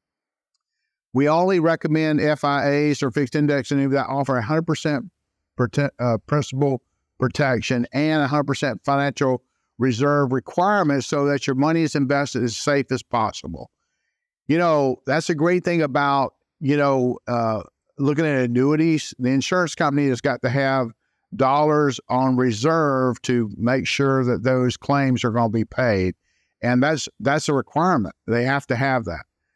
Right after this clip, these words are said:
The second situation for, uh, index annuities is income for life. Uh, you can term that like a personal pension programs. And, uh, fixed index annuities provide market-like, uh, gains again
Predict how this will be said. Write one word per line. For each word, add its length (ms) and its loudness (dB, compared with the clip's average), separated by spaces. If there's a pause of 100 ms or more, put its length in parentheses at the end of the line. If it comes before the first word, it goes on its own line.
(160)
The 60 0
second 440 0
situation 840 0
for, 420 0
uh, 220 0
index 360 0
annuities 440 2
is 200 -2 (100)
income 560 0
for 200 0
life. 460 0 (800)
Uh, 300 0 (380)
you 160 2
can 120 2
term 240 0
that 180 2
like 160 2
a 80 -2
personal 500 -2
pension 500 -2
programs. 800 -4
And, 260 0 (380)
uh, 160 -2
fixed 280 0
index 500 0
annuities 540 2 (300)
provide 340 0
market-like, 600 2 (280)
uh, 180 -6
gains 380 2
again 520 0